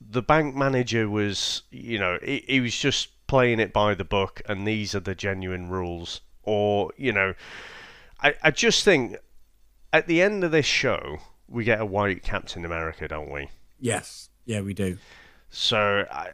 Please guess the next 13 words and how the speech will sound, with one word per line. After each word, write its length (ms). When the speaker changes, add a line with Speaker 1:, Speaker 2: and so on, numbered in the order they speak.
Speaker 1:
and, 240
and 160
I 80
don't 220
know 180
if 200
Disney 560
will 480
actually 540
tackle 440
it 220
or 260
not, 280